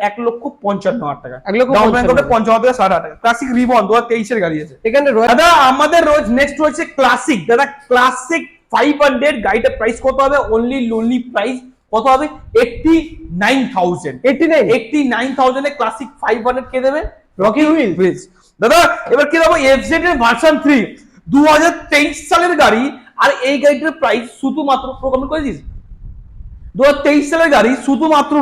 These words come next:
Speaker 1: রকি বেস, দুখানা হেলমেট, ফুল ট্যাঙ্কি পেট্রোল আর বাড়ি হতে ডেলিভারি ফ্রি। এই গাড়িটা শুধুমাত্র দিয়ে দেবো কত জানো?
Speaker 2: কত?
Speaker 1: কত দেবো? নাইনটি নাইন,
Speaker 2: কত?
Speaker 1: এইটটি নাইন,
Speaker 2: কত?
Speaker 1: সেভেন্টি নাইন।
Speaker 2: কত?
Speaker 1: সিক্সটি নাইন।
Speaker 2: কত?
Speaker 1: সাইকেল সে মোটরসাইকেল বানাতে কার বানায়?
Speaker 2: রকি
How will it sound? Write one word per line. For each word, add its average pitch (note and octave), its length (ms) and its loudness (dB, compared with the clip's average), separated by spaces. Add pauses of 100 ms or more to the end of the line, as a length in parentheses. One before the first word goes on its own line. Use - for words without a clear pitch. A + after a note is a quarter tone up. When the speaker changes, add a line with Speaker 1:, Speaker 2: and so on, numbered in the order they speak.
Speaker 1:
রকি B3 240 2 (120)
বেস, A3 200 2 (120)
দুখানা C#4 400 0
হেলমেট, A#3+ 320 -2
ফুল A#3+ 180 -2
ট্যাঙ্কি C#4 260 -2
পেট্রোল A3+ 380 -2 (400)
আর A#3 80 2 (140)
বাড়ি A3 220 2
হতে C#4 200 0
ডেলিভারি A#3+ 340 2
ফ্রি। B3 140 0 (380)
এই C4+ 120 2
গাড়িটা C#4 300 0
শুধুমাত্র D4 400 -2 (100)
দিয়ে A#3+ 120 -4
দেবো C4 200 0
কত C4 180 0
জানো? D4 160 2 (300)
Speaker 2:
কত? G3+ 100 -4 (200)
Speaker 1:
কত C4+ 160 2
দেবো? D4 120 2 (180)
নাইনটি A#3 240 -4 (120)
নাইন, D#4 160 2 (360)
Speaker 2:
কত? - 60 -2
Speaker 1:
এইটটি D#4 200 0 (140)
নাইন, D#4 160 0 (460)
Speaker 2:
কত? A#3+ 200 0
Speaker 1:
সেভেন্টি A#3 340 -4 (100)
নাইন। D#4+ 160 2 (320)
Speaker 2:
কত? C4 180 0
Speaker 1:
সিক্সটি E4 360 2 (160)
নাইন। G#4 240 2 (400)
Speaker 2:
কত? C#4+ 220 2
Speaker 1:
সাইকেল A#3 380 0
সে F4 140 -2
মোটরসাইকেল D4 420 -4
বানাতে D4+ 260 0
কার D4 160 2
বানায়? D#4 300 2 (240)
Speaker 2:
রকি A3+ 180 2